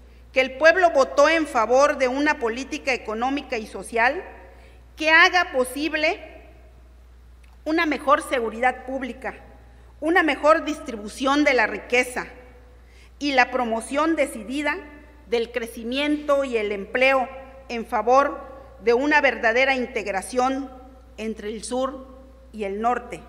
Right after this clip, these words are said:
que no puede seguir esperando. Mostremos a todos y a todas que somos capaces de edificar en la fraternidad y con el arma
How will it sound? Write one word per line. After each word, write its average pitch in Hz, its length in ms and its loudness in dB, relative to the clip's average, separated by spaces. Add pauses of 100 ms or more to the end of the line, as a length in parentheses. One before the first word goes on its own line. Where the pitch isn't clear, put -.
(420)
que 233 100 -2
no 247 260 -2
puede 226 280 0
seguir 196 380 -10
esperando. 165 640 -10 (1500)
Mostremos 349 640 4 (680)
a 254 180 -2
todos 330 540 2 (1040)
y 247 100 2
a 233 160 2
todas 294 320 4 (1040)
que 294 140 -2
somos 381 500 4
capaces 311 760 0
de 254 140 6
edificar 240 960 -2 (400)
en 240 160 -6
la 233 100 0
fraternidad 233 880 -2 (720)
y 269 120 -10
con 247 260 0
el 247 160 0
arma 294 420 2